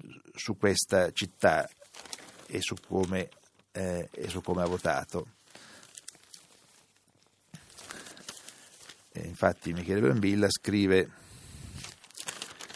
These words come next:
"La capitale dei moderati si è ribellata ai Pasdaran.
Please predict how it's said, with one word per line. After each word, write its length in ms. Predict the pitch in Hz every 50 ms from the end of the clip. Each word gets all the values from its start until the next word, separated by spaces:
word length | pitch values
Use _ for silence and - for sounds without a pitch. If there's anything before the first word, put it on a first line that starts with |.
| - - - - - - - _ - - - - - - - - - - - - - - - - - - - - - - - - - - - - - - - - - _ - - - - - _ _ _ _ - - -
"La 140 | - 101 101
capitale 320 | 110 101 117 135 135 117
dei 100 | 107 107
moderati 560 | 113 127 139 147 117 95 90 90 92 - 101
si 160 | 92 - - 110
è 140 | 104 101
ribellata 640 | 92 104 117 110 117 113 107 101 98 98 98 - -
ai 80 | 98 92
Pasdaran. 880 | - 101 101 92 92 98 107 117 123 120 104 98 90 87 87 - -